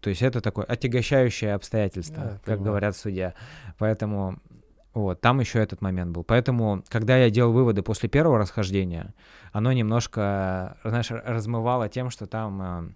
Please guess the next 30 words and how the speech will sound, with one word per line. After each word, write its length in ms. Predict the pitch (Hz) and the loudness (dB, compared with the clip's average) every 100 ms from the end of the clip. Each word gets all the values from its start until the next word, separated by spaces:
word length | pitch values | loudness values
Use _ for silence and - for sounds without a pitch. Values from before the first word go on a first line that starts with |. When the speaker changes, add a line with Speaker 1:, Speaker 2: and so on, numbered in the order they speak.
| - | -12
Speaker 2:
В 100 | 104 | -12
отношениях. 260 | 92 107 117 | -8 -2 0
Speaker 1:
б-, 120 | 117 | 2
были 240 | 120 127 | 4 4
ещё 240 | 110 - 110 | 2 0 -2
межличностные 640 | 104 107 110 101 - 98 | -2 -2 -4 -6 -6 -6
отношения. 480 | 92 98 - 90 90 | -6 -8 -8 -8 -6
Speaker 2:
И 20 | |
ты 120 | 92 101 | -6 -4
думал, 320 | 101 98 95 | -4 -6 -6
во 100 | 92 | -6
многом 280 | 92 92 98 - | -6 -8 -10 -14
это 160 | 82 | -12
может 200 | 78 76 | -12 -12
быть 140 | 85 98 | -8 0
Speaker 1:
Да, 160 | 101 | 2
Speaker 2:
причиной 240 | 95 95 90 | 2 -2 -4
Speaker 1:
да, 60 | |
да, 60 | 87 | -4
да, 0 | |
да. 60 | |
Speaker 2:
неэффективности 580 | 87 - - 85 80 - | -6 -8 -10 -10 -12 -14
этого 180 | 78 82 | -12 -10
партнёрства, 520 | 87 - 82 - 85 | -8 -8 -10 -10 -12
а 40 | 80 | -12
в 80 | 85 | -10
итоге 240 | 104 95 | -8 -8
оказалось, 380 | 78 90 95 92 | -8 -6 -6 -8
что 580 | - 92 87 85 85 - - _ _ | -10 -6 -4 -4 -8 -12 -20 _ _
это 640 | 87 - 85 82 82 82 | -14 -6 -4 -4 -4 -8